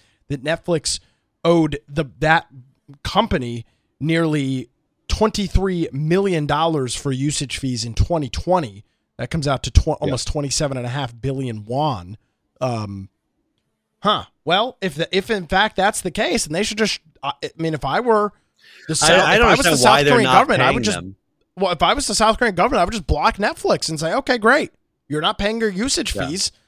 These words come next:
Speaker 1: If I stop paying my water bill or stop paying my power bill, Brian, what happens?"
Speaker 2: Um, imagine if all of South Korea quit paying Netflix. They would be paying that twenty-three million dollars so fast.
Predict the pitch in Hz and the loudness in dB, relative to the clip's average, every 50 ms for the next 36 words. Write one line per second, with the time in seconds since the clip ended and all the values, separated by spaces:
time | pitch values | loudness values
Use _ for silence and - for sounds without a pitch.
0 | _ _ 165 160 - 165 143 160 202 - - 226 196 - - 185 196 208 208 190 | _ _ -8 -4 -2 0 2 2 2 2 2 0 -2 0 -2 -2 0 2 2 4
1 | 175 151 139 131 147 196 262 233 143 135 147 170 180 - - - - 147 - 190 | 4 4 2 0 0 0 -2 -2 -2 -2 -2 -2 -2 -2 -2 -4 -4 -6 -4 -2
2 | - 175 175 180 170 165 143 - 160 190 262 247 196 151 131 127 123 117 131 135 | -2 -2 0 0 -2 -4 -2 -2 0 2 2 2 2 2 0 -2 -2 -4 -4 -4
3 | 165 180 196 208 214 240 277 285 - - 123 107 - - - _ _ _ _ _ | -2 0 2 2 4 2 2 0 -4 -8 -10 -10 -12 -12 -14 _ _ _ _ _
4 | _ _ _ _ - 143 135 127 - _ _ _ _ - 147 151 165 165 185 170 | _ _ _ _ -14 -14 -14 -14 -16 _ _ _ _ -2 0 2 4 4 2 2
5 | 165 165 160 151 139 - - _ - 117 120 127 135 143 156 156 151 131 - - | 0 0 2 2 2 0 -2 _ 0 4 6 6 8 8 6 6 4 4 4 2
6 | 139 131 123 - - - 131 127 117 104 - - 147 - - - 127 120 113 110 | 2 2 2 -2 -4 -4 -2 0 0 -2 -2 -4 -6 -6 -6 -6 -6 -6 -6 -6
7 | 107 101 101 - - 87 73 - - - - 107 110 117 117 117 110 107 98 107 | -6 -8 -10 -10 -10 -10 -10 -12 -16 -8 -6 -2 -2 0 0 0 -2 -2 -2 -2
8 | 113 107 104 104 104 101 95 - - - 107 104 101 - - - 107 101 95 101 | -2 0 0 0 -2 -2 -4 -6 -6 -4 -4 -2 -4 -4 -6 -6 -4 -2 0 0
9 | 104 92 92 92 90 92 98 92 82 - - - 120 98 - 101 87 80 76 - | 0 0 -2 -2 -2 0 0 -2 -2 -4 -4 -4 -4 -4 -2 -4 -4 -4 -4 -8
10 | - - - _ | -12 -18 -20 _